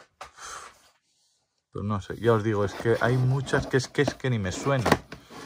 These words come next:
Solamente se vive una vez, Cameron Diaz, Harvey Keitel.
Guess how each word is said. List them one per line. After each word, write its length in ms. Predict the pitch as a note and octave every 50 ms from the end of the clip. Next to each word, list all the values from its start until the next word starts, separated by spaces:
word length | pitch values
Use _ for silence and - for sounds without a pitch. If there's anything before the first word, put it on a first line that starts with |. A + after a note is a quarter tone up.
| - - - - - - - _ _ _ _ _ _ _ _ - - _ - - _ - - - - - - - - - - - - - - - - - - _ - - - - - - _ _ _ _ - - _ _ _ _ - - _ - - - - - - - - - - - - - - - - - _ - - - _ - - - - - - _
Solamente 560 | - - A#2+ A#2 A#2 A2+ A#2 A#2 A#2+ - A2+
se 160 | G2+ - G#2+
vive 200 | G2 G#2+ A2 G#2+
una 240 | G#2+ G2 F2+ F2 F2
vez, 500 | F2 G2 G2+ G2+ G2+ F#2+ - - - _ _ _ _ _ _ _ _ _ _ -
Cameron 440 | - G#2+ G#2 G2+ F#2+ F2+ F2 F2 F2
Diaz, 360 | F#2+ F#2+ F#2 F2+ E2+ - -
Harvey 260 | G2 G2 F#2 F2 E2
Keitel. 680 | - F#2 F#2+ F2+ F2 - - F2+ F2+ F#2 F#2 F2+ F2